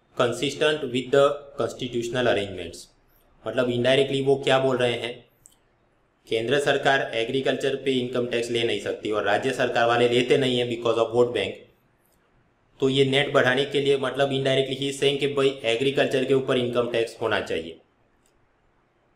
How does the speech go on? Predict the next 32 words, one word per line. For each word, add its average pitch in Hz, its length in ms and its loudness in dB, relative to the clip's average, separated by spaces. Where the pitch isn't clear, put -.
वही 123 240 4
बात 147 240 4
आगे 131 240 2
चल 135 220 -2
के 120 160 -2
नीति 123 300 -4
आयोग 131 260 0
के 135 80 0
member 123 360 0
विवेक 120 460 -2
देब्रॉय 107 320 2
ने 98 120 -2
कहा 87 260 -4
कि 117 140 -4
to 117 80 0
expand 127 320 0
the 131 80 2
आईटी 127 260 2
based 120 280 0
tax 117 240 0
the 123 100 6
rural 123 300 2
sector 123 320 -2
including 120 440 -2
farm। 90 300 0
अब - 160 -16
जैसे 113 280 2
ही 143 100 0
ये 143 180 2
उन्होंने 135 320 2
बयान 127 320 2
दिया, 123 240 2